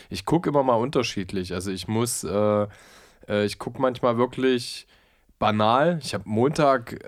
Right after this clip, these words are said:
äh, mit meiner Freundin einen Film gesehen, wo ich, so einen Ryan Reynolds-Film, wo ich mir dachte, okay, geil, ich hab einfach nur, äh, ich brauch jetzt richtig Eskapismus und zwar dumm. Es muss richtig dumm sein. Und Alter, war der dumm.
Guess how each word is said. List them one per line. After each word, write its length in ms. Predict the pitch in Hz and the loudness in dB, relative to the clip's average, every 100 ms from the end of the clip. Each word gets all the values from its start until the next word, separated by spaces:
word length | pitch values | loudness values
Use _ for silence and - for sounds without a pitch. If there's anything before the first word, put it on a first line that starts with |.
| 80 | -6
äh, 140 | 104 | -4
mit 140 | 104 98 | -4 -4
meiner 200 | 101 101 | -4 -4
Freundin 400 | - 117 139 113 | -2 0 0 -2
einen 160 | 107 | -4
Film 220 | 123 143 | -2 -2
gesehen, 280 | 143 123 117 | -2 -2 -2
wo 60 | 101 | -2
ich, 120 | 95 | -4
so 80 | 95 | -6
einen 100 | 95 | -4
Ryan 200 | 98 101 | -2 0
Reynolds-Film, 540 | 113 147 127 - 110 | 0 0 -2 -2 -4
wo 60 | 95 | -4
ich 100 | 92 | -4
mir 100 | 98 | -4
dachte, 260 | 107 110 104 | -4 -4 -6
okay, 260 | 104 120 | -2 -2
geil, 180 | 110 107 | 0 0
ich 160 | - - | -2 -10
hab 200 | - 117 117 | -12 -10 -8
einfach 340 | 127 135 127 | -6 -6 -6
nur, 340 | 131 139 139 - - - - - _ - | -2 0 0 -4 -18 -20 -20 -20 _ -6
äh, 460 | 110 110 107 104 - - | -2 0 2 0 -4 -10
ich 120 | - - | -10 -4
brauch 180 | 113 | -4
jetzt 180 | 117 - | -4 -2
richtig 560 | 135 127 120 107 - - - - - | -4 -2 -2 -2 -8 -12 -18 -20 -10
Eskapismus 680 | 113 - 113 139 135 113 | -8 -4 -2 -2 -2 -4
und 100 | 110 | -6
zwar 160 | 107 107 - | -6 -8 0
dumm. 260 | 139 120 98 | 0 2 -4
Es 100 | 95 | -6
muss 240 | 113 - | -6 -2
richtig 320 | 151 143 104 101 | -2 -2 -4 0
dumm 200 | 123 117 | 0 0
sein. 260 | 92 87 - - - - | -2 -4 -8 -16 -20 -4
Und 440 | 104 101 101 - _ _ _ - | -2 -2 -4 -12 _ _ _ -2
Alter, 380 | 120 117 80 | -2 -2 -4
war 80 | 82 | -6
der 140 | 85 87 | -8 -8
dumm. 240 | 90 | -8